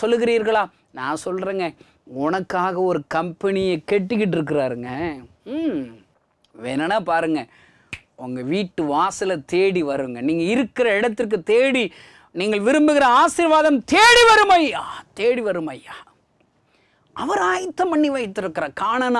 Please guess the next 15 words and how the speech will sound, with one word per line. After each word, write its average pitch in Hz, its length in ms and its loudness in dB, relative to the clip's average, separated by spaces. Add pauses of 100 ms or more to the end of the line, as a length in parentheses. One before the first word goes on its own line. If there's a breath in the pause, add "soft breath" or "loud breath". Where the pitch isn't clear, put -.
(100)
ஆயத்தப்படுத்துறது 185 800 -2
போல 139 360 -2 (300 loud breath)
உங்களுக்காக, 151 560 -2
எனக்காக 139 560 -4
ஆண்டவர் 147 480 -2
ஆயத்தப்படுத்துவார் 147 1080 0
ஐயா. 104 320 -18 (340 soft breath)
அருமையான 240 460 -2
தேவனுடைய 254 440 2
பிள்ளைகளே, 277 560 2 (360 soft breath)
நீங்க 156 240 -2
எந்த 208 420 2
மட்டும் 233 460 0
துக்கித்து 262 520 2
கொண்டிருப்பீர்கள், 226 920 0